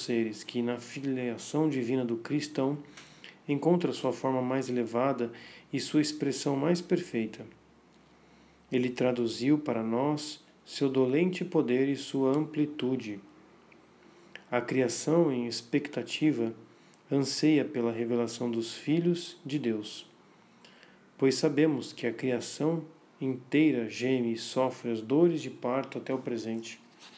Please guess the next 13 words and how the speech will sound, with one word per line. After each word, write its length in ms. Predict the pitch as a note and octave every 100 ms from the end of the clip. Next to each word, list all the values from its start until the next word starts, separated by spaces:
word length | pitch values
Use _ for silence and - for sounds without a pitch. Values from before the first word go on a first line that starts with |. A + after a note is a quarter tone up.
| - - - - -
E 60 | C#3+
não 160 | D#3+ F3+
somente 500 | E3+ D#3 D3 - A#2
ela, 260 | A2 A2 - - _ - _ -
mas 160 | C3 B2
também 300 | C3 B2+ D3+
nós, 440 | C3 A2+ - - - - - - - - - -
que 80 |
temos 800 | - - D3 D3 B2 A2 - - -
as 220 | C3+ B2
primícias 960 | - C3 B2 - D3 C#3+ F3 F#3+ E3+ B2
do 100 | C3
Espírito, 640 | - - C3+ C#3+ D#3+ F#3